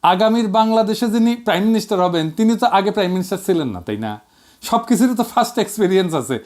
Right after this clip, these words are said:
যদিও first experience is not always the best experience। কিন্তু আপনাদের কারোই যদি এক্সপেরিয়েন্স না থাকে, তাহলে ডায়াপার পরা উপদেষ্টাদের নিছিলেন কেন?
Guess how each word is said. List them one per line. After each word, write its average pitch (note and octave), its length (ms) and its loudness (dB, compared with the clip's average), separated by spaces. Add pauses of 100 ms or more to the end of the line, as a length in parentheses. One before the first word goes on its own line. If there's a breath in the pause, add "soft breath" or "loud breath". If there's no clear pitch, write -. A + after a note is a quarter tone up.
(160 loud breath)
যদিও F#3+ 300 2
first F#3 280 -2
experience F#3+ 400 -2
is E3+ 140 -2
not F3+ 160 -2
always F#3 300 0
the E3 220 -2
best F3+ 200 0
experience। D#3+ 640 0 (320 soft breath)
কিন্তু D#3 200 -8
আপনাদের G3+ 520 2
কারোই G#3+ 340 2
যদি G#3+ 320 -2
এক্সপেরিয়েন্স G3+ 500 0
না G3+ 180 0
থাকে, D#3 380 0
তাহলে F#3+ 280 -2
ডায়াপার D#3+ 420 2
পরা G#3+ 160 0
উপদেষ্টাদের F3 600 -4
নিছিলেন C3+ 360 -6
কেন? G2+ 280 -10